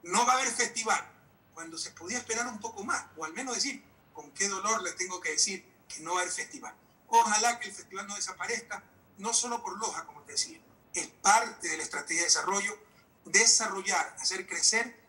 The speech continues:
la llamada industria cultural tan importante en otros países y tan incipiente en Ecuador.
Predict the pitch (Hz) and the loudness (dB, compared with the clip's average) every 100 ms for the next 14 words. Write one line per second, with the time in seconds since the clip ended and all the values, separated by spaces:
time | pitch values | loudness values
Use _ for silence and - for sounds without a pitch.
0 | _ 160 156 151 160 180 185 185 - 151 | _ -8 -6 -4 2 4 4 0 -4 -14
1 | 151 190 - 185 175 165 151 156 196 196 | -10 -12 -8 -8 -6 -8 -4 2 2 0
2 | - _ _ _ _ - 233 294 262 202 | -14 _ _ _ _ 4 4 4 -2 -10
3 | 196 - 208 196 196 196 190 175 185 180 | -10 -8 -8 -8 -12 -12 -10 -6 -6 -8
4 | 202 - - - - 175 196 196 - - | -10 -10 -12 -20 -10 -6 -4 0 0 0
5 | 190 180 - - - 165 | -10 -10 -14 -16 -10 -10